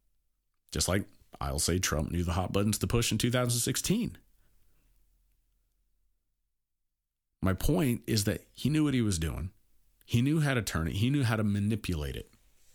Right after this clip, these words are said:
Going back to episode eight, the manipulation of equality. He's not stupid. Now, I don't know him individually as a human being. So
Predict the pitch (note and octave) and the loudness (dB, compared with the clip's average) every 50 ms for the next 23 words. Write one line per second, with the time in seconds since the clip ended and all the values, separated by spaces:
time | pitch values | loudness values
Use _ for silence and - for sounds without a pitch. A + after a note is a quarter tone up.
0 | - - - - G2+ G2+ G2+ G2 F2+ F#2+ F#2 F#2 F#2 - G2+ G2 F#2 - - - | -20 -4 -2 0 2 2 2 2 2 0 0 0 0 0 0 0 2 0 0 2
1 | G2 E2+ F2+ F#2 F2 D#2 F#2 F#2 F#2 F2+ F#2 G2 G2+ F#2 - G2+ F#2+ F#2+ G2 F#2+ | 2 2 2 0 0 0 0 2 2 2 2 2 2 2 0 0 2 2 2 2
2 | - - F#2+ F2 D#2+ D#2+ D#2+ - - G2 G2+ G2+ F#2 F2 D#2 G#1+ - - - - | 2 2 2 0 -2 -2 -6 -2 0 0 2 2 0 -2 -2 -4 -8 -10 -14 -20
3 | _ - _ _ _ _ _ - - - F#3+ G#3+ F3+ - - - D2+ - D#2 E2 | _ -20 _ _ _ _ _ -8 -6 -4 -4 -2 -2 -2 -2 -2 -2 -2 -2 -2
4 | F2+ B2+ - - - - - - - - - - - _ - - F3+ F#3 G#2 - | -4 -4 -6 -8 -14 -20 -20 -20 -20 -20 -20 -20 -20 _ -2 0 0 0 0 -2
5 | - - - - - _ _ _ _ _ _ - - _ - G#2+ A2+ A2+ A2 G2 | -8 -14 -20 -20 -20 _ _ _ _ _ _ -20 -6 _ 0 2 4 4 2 2
6 | F2+ G#2+ F#2+ F2+ F#2+ G#2+ G#2 G2+ A2 A2 A2 A2+ A2 - - A2 G#2+ G2 G2 E2+ | 2 2 2 4 4 4 4 4 4 4 2 2 0 0 0 0 0 2 2 0
7 | G2 F#2+ F2+ - F#2 F2+ F2+ F2+ F2 E2+ D#2 E2+ - - G2+ G#2 F#2+ E2+ D#2 D2+ | 0 0 0 0 0 0 0 0 0 0 -2 -4 -2 0 0 2 2 0 0 -2
8 | D2 D#2 F#2+ G2+ F2+ - - - G2+ - - - - - - - - - - - | 0 0 0 0 0 -2 -6 -12 -18 -18 -20 -20 -20 -20 -20 -20 -20 -20 -20 -20
9 | - - - - - - _ _ _ _ _ _ _ _ _ _ _ _ _ _ | -20 -20 -20 -20 -20 -20 _ _ _ _ _ _ _ _ _ _ _ _ _ _
10 | _ _ _ _ - A2 F#2 - | _ _ _ _ 0 0 0 0